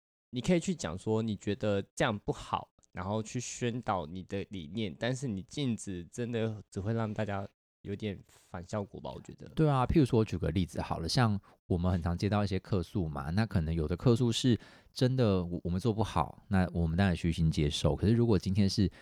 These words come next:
Speaker 2: 可能你今天就遇到一个很无理的人，好，
Speaker 1: 嗯。
Speaker 2: 那可能我跟我的上司或是其他人抱怨说，“我觉得我今天真的很，很生气，我碰到一个就是超级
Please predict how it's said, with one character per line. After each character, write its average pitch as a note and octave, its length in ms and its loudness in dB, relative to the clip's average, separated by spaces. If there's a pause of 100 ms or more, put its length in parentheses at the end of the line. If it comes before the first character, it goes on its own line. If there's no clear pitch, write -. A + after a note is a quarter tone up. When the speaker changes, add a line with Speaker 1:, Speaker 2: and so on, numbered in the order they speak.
(200)
Speaker 2:
可 - 120 -2
能 D#2+ 380 0
你 D#2+ 100 -2
今 G#2 140 2
天 G#2 60 4
就 G#2+ 80 -2
遇 A#2 80 0
到 G2 140 4
一 F2+ 40 0
个 F2 80 0
很 E2 100 2
无 D#2+ 220 -2
理 - 120 0
的 - 120 -2
人， - 200 -8 (300)
好， D2 200 -2
Speaker 1:
嗯。 F#2+ 40 0
Speaker 2:
那 F#2+ 80 0
可 E2+ 120 0
能 D2+ 220 -2
我 D2 140 -2
跟 F#2+ 180 2
我 E2+ 120 0
的 D2 80 -6
上 E2+ 220 -2
司 E2+ 140 -4
或 E2+ 100 -2
是 F2 120 -4
其 E2 140 -6
他 D#2 120 -4
人 D2+ 180 -6
抱 E2+ 220 2
怨 D#2+ 140 2
说 E2 240 -4 (300)
，“我 F2+ 100 2
觉 B2 100 4
得 B2 40 8
我 G2 60 6
今 G2 100 2
天 A2 220 4
真 A2+ 160 2
的 G2 80 4
很， D2+ 260 -2 (360)
很 D#2+ 160 -2
生 F#2+ 340 0
气， - 320 -2
我 D2 100 0
碰 A2+ 160 0
到 G#2 140 4
一 G2+ 60 6
个 F#2 80 4
就 F2+ 100 -4
是 G2+ 80 0
超 G2 240 -4
级 D3 220 -12